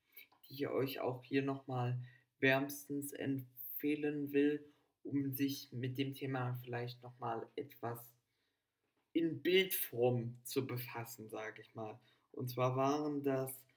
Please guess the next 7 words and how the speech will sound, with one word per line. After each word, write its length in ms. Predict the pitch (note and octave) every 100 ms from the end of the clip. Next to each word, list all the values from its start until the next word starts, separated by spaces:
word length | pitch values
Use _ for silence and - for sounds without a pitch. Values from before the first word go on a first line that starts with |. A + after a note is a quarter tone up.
| _ _
Mindtwisting 1400 | A#2+ B2 D#3 E3+ - - D3+ D3+ - - C3+ B2 A2+ A#2 _
Pictures 880 | - D3+ C#3+ - - E3+ F3 - - - _ _ _ _
und 360 | - C#3 C3+ - _ _ -
Mister 840 | C3+ E3 E3+ - - D3 C#3+ C3+
Wissen 560 | C#3 D3+ - D3+ D3 D3 _ _ _ -
to 180 | D3 C#3 -
Go. 380 | A#2 F#2 -